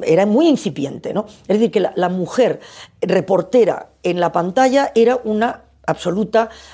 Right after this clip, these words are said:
anomalía, ¿no? No era nada que estu-, que, que fuera habitual. Eh, ¿qué ocurre? Que entonces,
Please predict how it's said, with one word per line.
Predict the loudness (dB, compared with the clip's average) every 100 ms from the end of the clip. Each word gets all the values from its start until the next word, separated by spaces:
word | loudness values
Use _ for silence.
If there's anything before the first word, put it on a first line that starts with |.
| -6
anomalía, | -2 0 0 0 2 2 2 -2 -8
¿no? | -8 -8
No | -2 2
era | 2 2
nada | 2 2 0
que | -2
estu-, | -8 -10 -4
que, | 0 0 2
que | -2
fuera | 0 0
habitual. | 0 -4 -8 -10 -12 -16 -16 -16 -10 0
Eh, | 2 2 2
¿qué |
ocurre? | 0 2 -2 -2
Que | -4
entonces, | 0 0 2 -2